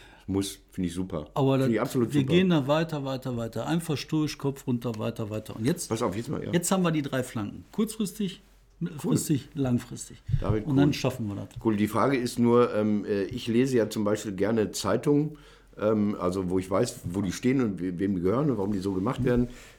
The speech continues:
Speaker 1: weil ich mag so, man nennt das mittlerweile, glaub ich, kuratiert, ich mag so, äh, wenn, wenn, wenn jemand mir die Arbeit der Bewertung von der Nachricht, von Relevanz abnimmt. Und das ist das, äh, was Leute dann künftig viel stärker noch selbst leisten müssen. Die müssen irgendwelche Blogs sehen und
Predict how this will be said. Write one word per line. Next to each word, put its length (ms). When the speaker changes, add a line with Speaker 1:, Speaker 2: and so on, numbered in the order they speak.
Speaker 1:
weil 240
ich 140
mag 200
so, 140
man 160
nennt 160
das 120
mittlerweile, 320
glaub 180
ich, 40
kuratiert, 520
ich 100
mag 280
so, 440
äh, 540
wenn, 200
wenn, 280
wenn 160
jemand 320
mir 80
die 120
Arbeit 280
der 60
Bewertung 560
von 120
der 120
Nachricht, 340
von 100
Relevanz 400
abnimmt. 520
Und 200
das 240
ist 300
das, 320
äh, 240
was 200
Leute 280
dann 240
künftig 420
viel 320
stärker 280
noch 100
selbst 280
leisten 360
müssen. 240
Die 40
müssen 160
irgendwelche 280
Blogs 320
sehen 240
und 120